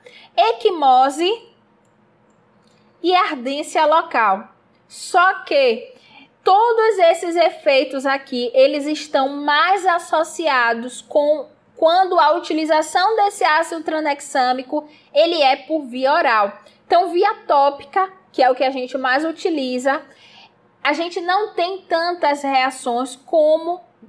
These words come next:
por via oral, certo? Mas possa ser que aconteça. Então, é importante a gente verificar, é importante a gente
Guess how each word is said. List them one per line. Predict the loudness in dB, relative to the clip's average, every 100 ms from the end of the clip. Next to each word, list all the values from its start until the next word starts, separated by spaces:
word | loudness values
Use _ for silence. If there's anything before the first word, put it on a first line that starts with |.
| -4
por | -2 0
via | 0 0 2
oral, | 2 0 -2
certo? | 0 0 0
Mas | -2 -2 -2
possa | -2 -4 -2 -6
ser | -4 -2 -2 -4
que | -12 -12 -12 _
aconteça. | -4 -4 -4 -8 -4 -6 -6 -10 -14 -16 _ -8
Então, | 0 2
é | 2
importante | 0 -2 -2 -4 -6 -6 -4 -2
a | -4
gente | -4 -6 -2
verificar, | -2 -4 -8 -6 -4 -4 -10 _
é | -2
importante | -2 -2 -2 -2 -2
a | -2
gente | -2 -8 -8 -8 -10